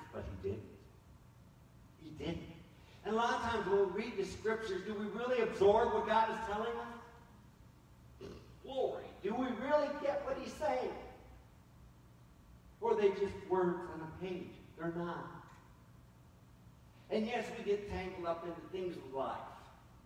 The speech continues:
Having to get the kids out to school, and one's running a little late this morning, and we kind of gypped in our prayer life and our reading time with God. And you might not really absorb what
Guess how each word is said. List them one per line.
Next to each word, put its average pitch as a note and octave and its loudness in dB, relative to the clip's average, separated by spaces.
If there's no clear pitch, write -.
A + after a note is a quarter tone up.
Having F#3 0
to D#3+ -6
get E3+ -8
the - -16
kids F#3 -6
out E3 -8
to - -8
school, E3 0
and - -10
one's D3 -8
running C#3+ -8
a B2+ -12
little C3 -8
late A#2+ -12
this A#2+ -18
morning, A#2 -10
and A#2 -12
we A#2+ -12
kind B2 -8
of A#2 -10
gypped C3+ -4
in G#2+ -8
our A3 -8
prayer B2+ -6
life G#2+ -8
and A2 -12
our G#2+ -8
reading A2+ -8
time G2+ -12
with - -18
God. G#2 -8
And C3+ -12
you C#3 -8
might D3 -6
not D3 -6
really D#3 0
absorb C3+ 0
what - -10